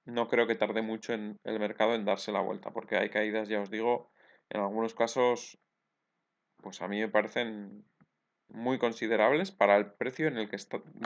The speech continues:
en el que estamos ya. Si estuviésemos en, en la parte alta de los gráficos, estas caídas, pues en las altcoins son normales. Una caída del siete por ciento, por ejemplo,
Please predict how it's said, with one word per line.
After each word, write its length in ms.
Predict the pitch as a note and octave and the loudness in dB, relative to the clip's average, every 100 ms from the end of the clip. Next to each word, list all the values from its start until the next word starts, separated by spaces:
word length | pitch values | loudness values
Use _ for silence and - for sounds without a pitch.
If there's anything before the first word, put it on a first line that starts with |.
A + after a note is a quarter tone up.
| G#2 G2 | -10 -8
en 120 | G#2+ | -6
el 80 | G2+ | -6
que 60 | G2 | -2
estamos 320 | - A#2+ G#2 | 0 0 0
ya. 120 | G#2+ | -2
Si 120 | F#2+ | -2
estuviésemos 560 | G2 A2 B2 D#3 D3 D3 | -6 -2 0 0 -2 -2
en, 220 | C#3+ C3+ - - - _ _ - | -2 -4 -14 -20 -20 _ _ -2
en 100 | B2+ | 4
la 160 | B2+ | 8
parte 260 | C#3 C3+ C#3+ | 8 8 10
alta 240 | C3+ C3+ | 8 8
de 80 | C3 | 4
los 140 | B2+ B2 | 2 4
gráficos, 560 | C3+ C#3+ D#3 D3+ D3+ - | 6 6 2 0 0 -4
estas 300 | C3 C3 - | -2 -2 4
caídas, 360 | B2 C3 C3 | 6 6 4
pues 220 | - A2+ A2 | 2 -2 2
en 80 | |
las 160 | G#2 A2+ | 0 6
altcoins 340 | B2+ - A#2 | 4 6 0
son 140 | A2+ G#2+ | -2 -2
normales. 480 | G2 G2+ F2 G2+ G#2+ | -2 0 -2 -2 -2
Una 160 | G2 | 2
caída 340 | G2 G2+ A2 G#2+ | 4 2 0 -2
del 180 | G#2 | -6
siete 260 | - A2+ G2+ | -2 0 0
por 160 | G2+ - | -4 -2
ciento, 280 | A2+ G#2 | -4 -2
por 120 | G#2 G2 | -4 -2
ejemplo, 600 | B2 A#2+ G#2+ A#2+ A2+ | -4 -4 0 2 2